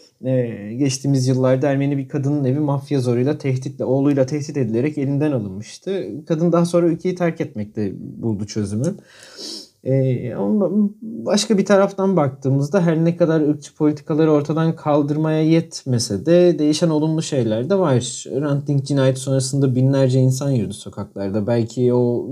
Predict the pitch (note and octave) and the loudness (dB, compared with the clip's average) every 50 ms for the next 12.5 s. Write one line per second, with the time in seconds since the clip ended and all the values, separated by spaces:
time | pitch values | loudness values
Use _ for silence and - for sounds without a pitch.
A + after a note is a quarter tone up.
0 | C3 D3+ D3 D3+ - - C#3 C#3 B2+ D#3+ - D3+ D3+ D3+ D3 C#3 D3 D3 D3 D3 | -2 -2 -2 -2 -2 -2 -2 -2 -2 -2 -2 0 2 2 2 2 2 0 0 0
1 | E3 D#3 D3+ D3+ D#3 E3 D#3 - B2 G2+ G2 A2 - F#3+ F#3 - C#3+ C3+ C3+ C3 | 0 2 2 4 2 2 0 0 -4 -6 -6 -6 -8 -8 -8 -4 -2 0 2 2
2 | C3+ C#3 C#3 C3+ - - - - - - - - _ _ _ _ - A2 G2 C3+ | 0 0 -4 -10 -18 -20 -20 -20 -20 -20 -20 -20 _ _ _ _ -6 -4 2 4
3 | E3 E3 D#3 D3 D#3+ D#3 D#3 D3+ D#3+ D3+ D3+ D#3 D3+ D3+ D3 D#3+ D#3+ D#3 C#3 A#2 | 4 6 6 4 4 4 4 4 4 4 4 4 4 2 4 2 2 2 2 2
4 | A2+ G#2+ G#2+ G#2 G2+ G2+ G#2 - - G#2+ G2+ F2+ G#2+ A2 A2+ B2+ C#3 C#3+ C#3+ C#3 | 0 0 -2 -2 -4 -6 -8 -8 -6 -6 -6 -4 -4 -2 0 0 0 2 2 2
5 | C3+ C3 C3 C#3+ C3+ C3 C3 D3 D3 D3 C#3+ C#3+ C#3+ C#3+ C#3 C3 C3 A#2+ A2+ A2 | 2 0 0 0 0 2 2 2 2 2 2 2 2 2 4 2 2 2 2 0
6 | A2+ - - - C#3 C3+ C3+ C3 B2+ C3 A#2+ C3+ C3 C3 C3 C#3+ C#3 C#3 C#3 C3+ | -2 -2 -2 0 0 2 2 4 4 4 4 4 2 2 2 0 0 0 -2 -2
7 | C3 D3 C#3 B2 C3+ C3 - - C#3+ C#3 C3 A2+ G#2 G#2 A2 A#2 C#3+ D#3+ C#3+ C3 | -2 -2 0 0 0 0 0 -2 0 0 2 2 2 0 0 0 0 0 0 0
8 | C3 B2+ - - D#3 C#3+ C#3+ C#3+ A#2 A2+ - D3 C3 C3 B2+ B2 C3+ C#3+ C#3 C#3 | -2 -4 -4 -4 -2 -2 -2 -2 -4 -4 -2 2 2 2 2 2 0 0 2 4
9 | C3+ B2+ B2+ B2+ B2 B2+ C#3 C#3+ D3 D3 C#3+ - D3+ C3 C3 C3 C3 C3+ C3+ C#3 | 4 4 4 2 2 0 0 0 0 -2 -2 -2 0 2 2 4 4 4 2 2
10 | D3 D3 C#3 B2+ A2+ A2+ A#2 C#3+ E3+ F3+ F3 D#3 D#3 D#3 D#3+ D3+ D3+ D#3 D3+ D3+ | 0 0 0 0 0 0 0 0 2 2 2 2 2 2 2 2 2 2 2 0
11 | C#3+ - D#3 D3 D3 D3 C#3+ D3 D3 C#3+ D3 C#3 - - - D3 D3+ D3 - C3 | 0 0 -2 0 2 2 2 2 2 2 2 0 -2 -2 -2 -2 -2 0 -2 -2
12 | A2 A2 G#2 - - G#2+ G#2 G#2+ G#2 | -2 -2 -2 -4 -6 -4 -4 -4 -4